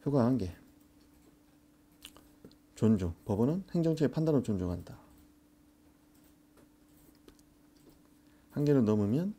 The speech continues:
위법 사유가 될 수 있다. 교과서 검정에서 특히 이런 유사한 내용을 썼습니다.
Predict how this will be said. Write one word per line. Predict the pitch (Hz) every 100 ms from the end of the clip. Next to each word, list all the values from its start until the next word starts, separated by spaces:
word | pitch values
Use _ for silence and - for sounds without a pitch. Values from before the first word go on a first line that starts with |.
| _ -
위법 | 104 110
사유가 | - 117
될 | 151 -
수 | - 87
있다. | - - - - _ _ _ _ _ - _ _ _ - _
교과서 | - 110 120
검정에서 | 110 104 98 104 98 - 143
특히 | - - - 135 170 226 _ _ - _
이런 | 107 110 113
유사한 | 101 - 123 151 101
내용을 | 98 98
썼습니다. | 90 143 - 120 87 -